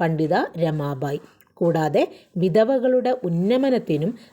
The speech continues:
സ്ത്രീ വിദ്യാഭ്യാസത്തിനും വേണ്ടി അവർ പ്രവർത്തിക്കുകയും ചെയ്തു. അപ്പോൾ ഓർക്കേണ്ട പോയിന്റ്, ആര്യ മഹിളാ സഭ വിധവകളുടെ ഉന്നമനത്തിനും സ്ത്രീ വിദ്യാഭ്യാസത്തിനും വേണ്ടി പ്രവർത്തിച്ചു. അതുപോലെ സ്ത്രീകൾ അനുഭവിക്കുന്ന സാമൂഹ്യ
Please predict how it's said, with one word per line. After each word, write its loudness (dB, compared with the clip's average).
സ്ത്രീ 2
വിദ്യാഭ്യാസത്തിനും 0
വേണ്ടി 0
അവർ 2
പ്രവർത്തിക്കുകയും -2
ചെയ്തു. 0
അപ്പോൾ -6
ഓർക്കേണ്ട 2
പോയിന്റ്, 2
ആര്യ 0
മഹിളാ 2
സഭ 0
വിധവകളുടെ 2
ഉന്നമനത്തിനും 0
സ്ത്രീ 0
വിദ്യാഭ്യാസത്തിനും 0
വേണ്ടി 0
പ്രവർത്തിച്ചു. 0
അതുപോലെ 2
സ്ത്രീകൾ 0
അനുഭവിക്കുന്ന 0
സാമൂഹ്യ -2